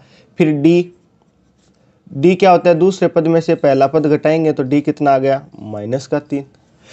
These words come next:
इसको हमने क्या माना है कि श्रेणी का लास्ट पद है। ठीक है, कौन सा पद हमें नहीं पता, तो हमने मान लिया कि लास्ट पद है, तो ये क्या हो जाएगा? एएन की वैल्यू हो जाएगी। लास्ट पद का मान है एक सौ पचास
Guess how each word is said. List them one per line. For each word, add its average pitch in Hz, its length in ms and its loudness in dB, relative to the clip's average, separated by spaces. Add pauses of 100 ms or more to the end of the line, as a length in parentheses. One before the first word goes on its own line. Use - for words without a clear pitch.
(260)
इसको 196 240 0
हमने 185 220 2
क्या 170 180 4
माना 170 220 0
है 170 100 2
कि 165 160 0
श्रेणी 165 280 0
का 165 100 0
लास्ट 151 360 0
पद 120 240 -6
है। 110 100 -4 (100)
ठीक 190 180 -2
है, 107 140 -4 (380)
कौन 175 160 2
सा 180 120 -2
पद 160 200 -2
हमें 143 180 0
नहीं 147 120 0
पता, 160 260 0
तो 156 100 -2
हमने 147 120 0
मान 147 200 0
लिया 156 160 0
कि 147 120 -4
लास्ट 135 300 0
पद 147 200 -2
है, 147 80 2
तो 147 120 -4
ये 151 100 2
क्या 151 160 0
हो 135 60 2
जाएगा? 135 220 0 (160)
एएन 180 260 4
की 175 120 0
वैल्यू 160 260 2
हो 147 40 2
जाएगी। 139 220 0
लास्ट 160 260 0
पद 160 200 -2
का 147 120 0
मान 165 280 0
है 147 80 -2
एक 147 80 -4
सौ 139 120 -4
पचास 127 500 -6